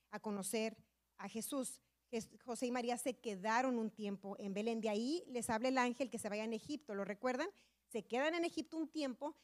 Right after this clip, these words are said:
y después el ángel les dice, "Ahora sí ya váyanse a Nazaret, ya mataron a todos los niños". Pero esa matanza se hizo de, eh, de dos años para abajo porque Herodes tenía información que los sabios le habían dado a él. Y eso lo hizo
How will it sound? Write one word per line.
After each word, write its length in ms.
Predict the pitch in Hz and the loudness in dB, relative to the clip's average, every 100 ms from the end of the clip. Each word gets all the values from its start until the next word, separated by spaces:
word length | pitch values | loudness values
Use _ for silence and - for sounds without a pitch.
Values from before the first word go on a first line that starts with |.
| _ | _
y 80 | - | -8
después 260 | 220 214 240 | -6 -4 -2
el 80 | 247 | -2
ángel 220 | 240 247 | -2 -4
les 80 | 220 | -6
dice, 180 | 220 | -4
"Ahora 140 | 226 240 | -2 -2
sí 160 | 269 | -2
ya 160 | 240 233 | 0 0
váyanse 480 | 226 226 226 247 214 _ _ | 0 -2 -6 -8 -10 _ _
a 80 | 214 | -4
Nazaret, 600 | 226 220 214 247 302 226 | -2 0 4 6 6 4
ya 160 | 240 | 0
mataron 400 | 233 226 233 220 | 2 2 2 0
a 60 | 220 | 0
todos 240 | 220 220 | 2 2
los 180 | 214 214 | 2 0
niños". 480 | 240 311 294 285 - _ _ _ _ | 2 2 2 0 -4 _ _ _ _
Pero 320 | 262 247 254 - | 4 6 4 2
esa 260 | 269 269 | -2 2
matanza 460 | 302 294 277 269 294 | 2 2 0 0 0
se 120 | - | 0
hizo 280 | 254 277 - _ _ _ - | 0 -2 -4 _ _ _ -2
de, 360 | 240 - 262 - _ | 0 4 2 0 _
eh, 100 | 254 | 2
de 160 | 240 | 4
dos 160 | 240 269 | 4 4
años 200 | 294 285 | 2 2
para 160 | 311 285 | 4 4
abajo 240 | 269 277 | 4 2
porque 240 | 233 226 226 | -2 0 2
Herodes 360 | 226 262 277 | 4 4 2
tenía 340 | - 233 247 269 | 2 2 2 2
información 1000 | 285 - 302 294 285 - 294 277 226 240 _ _ _ _ _ _ | 0 -2 -2 -2 -4 -6 -4 -2 -2 -6 _ _ _ _ _ _
que 100 | 254 | -2
los 160 | 240 226 | -2 0
sabios 300 | 240 240 254 | 0 2 0
le 60 | |
habían 240 | 220 214 214 | -2 -2 -2
dado 240 | 214 208 | -2 -2
a 80 | 208 | 0
él. 260 | 220 226 190 _ _ _ _ | 0 -2 -8 _ _ _ _
Y 100 | 254 | 2
eso 180 | 254 | 4
lo 160 | 277 254 | 4 4
hizo 500 | 254 262 - 285 - | 4 2 4 2 2